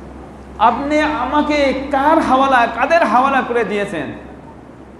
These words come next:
মানে আমি যেখানে যাচ্ছি অপমানিত হচ্ছি, যেখানে যাচ্ছি রক্তাক্ত হচ্ছি, "ইলা মান তাকিলুনি", আপনি আমাকে কাদের হাওয়ালা করে দিয়েছেন? কোন সমস্ত লোকদেরকে আমাকে পাঠিয়েছেন যে তারা আমাকে রক্তাক্ত করে অচেতন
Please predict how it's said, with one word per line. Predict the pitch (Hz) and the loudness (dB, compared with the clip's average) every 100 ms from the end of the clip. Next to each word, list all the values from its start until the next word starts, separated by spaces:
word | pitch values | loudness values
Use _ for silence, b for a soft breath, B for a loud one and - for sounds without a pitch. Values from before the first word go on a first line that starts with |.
| - - - | -20 -20 -12
মানে | 175 226 | -4 0
আমি | 226 247 | 0 0
যেখানে | 202 226 240 269 | 2 2 2 0
যাচ্ছি | 254 240 - | 2 2 2
অপমানিত | 240 247 262 269 254 | -2 0 -2 2 2
হচ্ছি, | 233 - 240 | 2 0 -4
যেখানে | 208 220 254 240 | -2 0 0 0
যাচ্ছি | 247 - 240 | -2 -2 -4
রক্তাক্ত | 240 247 277 - 240 | -4 -2 -2 0 2
হচ্ছি, | 240 240 220 170 | 2 0 -8 -6
"ইলা | 262 285 | -2 0
মান | 254 254 214 | 2 0 2
তাকিলুনি", | 269 294 285 277 262 254 | 0 0 -4 -2 -2 0
আপনি | 247 254 254 269 | -2 -2 -4 -2
আমাকে | 240 262 254 254 - | 0 -2 -2 -4 -4
কাদের | 208 254 339 | -4 0 2
হাওয়ালা | 320 220 262 269 311 359 - - - - | 4 4 4 4 4 2 -2 -12 -16 -6
করে | 285 285 | 2 2
দিয়েছেন? | 277 294 277 262 247 | 4 0 0 -4 -2
কোন | 269 - | -2 -2
সমস্ত | 269 311 302 320 | -4 -6 -6 -6
লোকদেরকে | 285 277 262 311 320 | 0 0 -2 -8 -4
আমাকে | 269 277 269 | -4 -4 -2
পাঠিয়েছেন | 220 233 269 285 277 262 240 190 - B - | -2 -2 -2 -2 0 -2 -2 -6 -10 B -8
যে | 226 | -4
তারা | 233 254 | 0 2
আমাকে | 277 277 269 311 311 311 - - | 2 0 0 -2 -4 -8 -12 -4
রক্তাক্ত | 233 - - 311 320 285 | -2 -2 -2 -2 0 -4
করে | 277 277 | 0 0
অচেতন | 262 240 240 285 | 2 -2 2 2